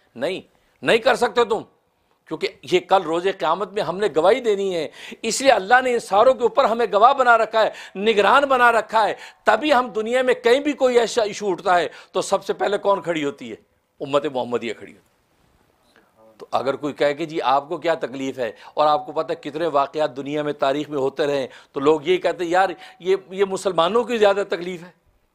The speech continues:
इसलिए कि अल्लाह ने हमें ये मनसब दे, "लितकूनू शुहदा अलन्नास।"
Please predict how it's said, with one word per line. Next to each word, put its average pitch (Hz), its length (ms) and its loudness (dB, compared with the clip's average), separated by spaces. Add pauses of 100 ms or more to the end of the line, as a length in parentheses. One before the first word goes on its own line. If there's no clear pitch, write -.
(600)
इसलिए 160 380 -2
कि 185 100 -8
अल्लाह 156 300 0
ने 180 80 -4
हमें 156 220 -4
ये 151 140 -2
मनसब 143 300 -2
दे, 135 240 -4
"लितकूनू 151 600 -4
शुहदा 160 480 2
अलन्नास।" 170 580 -2